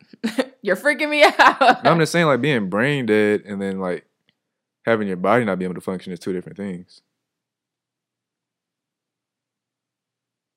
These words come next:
Speaker 1: What? Y'all.
Speaker 2: It's just, like, the brain is still working, but, like, things that are connected to it don't work.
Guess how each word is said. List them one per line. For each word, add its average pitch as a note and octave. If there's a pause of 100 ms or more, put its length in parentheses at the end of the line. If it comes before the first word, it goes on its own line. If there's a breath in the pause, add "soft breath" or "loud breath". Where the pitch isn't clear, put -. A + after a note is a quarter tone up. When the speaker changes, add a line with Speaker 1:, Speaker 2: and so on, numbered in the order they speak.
(480)
Speaker 1:
What? - (1500)
Y'all. G3+ (1400)
Speaker 2:
It's G#2+
just, A2+
like, G2+
the F#2+
brain G2
is G2+
still F#2+
working, F2+ (160)
but, F2
like, F2 (520)
things G2+
that F#2
are D#2
connected F2
to F2
it F2+
don't D#2+
work. E2+